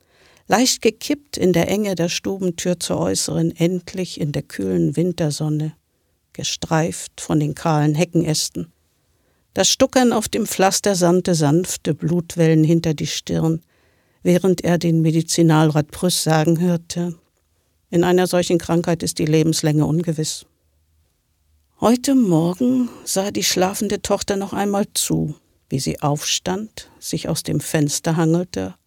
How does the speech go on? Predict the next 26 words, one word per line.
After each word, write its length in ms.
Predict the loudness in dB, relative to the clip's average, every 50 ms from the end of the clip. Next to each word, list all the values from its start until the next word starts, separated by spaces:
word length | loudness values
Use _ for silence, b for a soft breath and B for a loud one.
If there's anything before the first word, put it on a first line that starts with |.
| _ _ _ _
auf 200 | _ -10 -10 -8
den 200 | -6 -4 -2 -2
Riverside 560 | 0 0 0 0 0 -2 -2 0 -2 -2 -2 -4
Drive, 520 | -6 -2 0 0 2 2 0 -2 -6 -20 -20 _ _ _ _ _ _ _ _ _ _ _ _ _ _ _
über 180 | 0 0 2
das 200 | 2 0 -2 0
grünspanige 960 | -4 0 2 4 4 4 2 2 -2 -4 _ 2 4 4 6 4 4 4 2
Brückengeländer 1040 | -2 0 -2 -2 0 0 0 0 2 2 2 4 4 2 2 2 0 -2 -4 -6 -8 _ _ _ _
auf 160 | -8 -8 -6
die 120 | _ -6
Straße 480 | -6 -6 -4 -4 -2 0 0 0 0 -2
darunter. 540 | -2 -2 -2 -2 -4 -4 _ -6 -6 -6 _ _ _ _ _ _ _ _ _ _ _ _ _ _ _ _ _
Aus 180 | -2 -2 -2 0
Gehorsam 480 | 0 2 2 2 2 2 0 0 0
gegen 220 | 0 2 2 2 2
das 160 | 2 0 -2
ärztliche 520 | 0 -2 -2 -2 -4 -6 -6 -4 -2 -2
Aufgebot 500 | -2 -2 -2 -4 -6 -4 -2 -2 -4 -4 _
trug 280 | -6 -4 -4 -4 -2 -4
sie 160 | -6 -2 -2
nur 220 | 0 0 0 0
einen 240 | 0 0 0 2 2
Mantel 440 | 2 2 2 2 0 0 -2 -6 -6
über 260 | -4 -4 -2 -2 -2
dem 200 | -2 -2 -2 -2
Hemd, 480 | 0 -2 -2 -2 -2 -6 _ -16 -20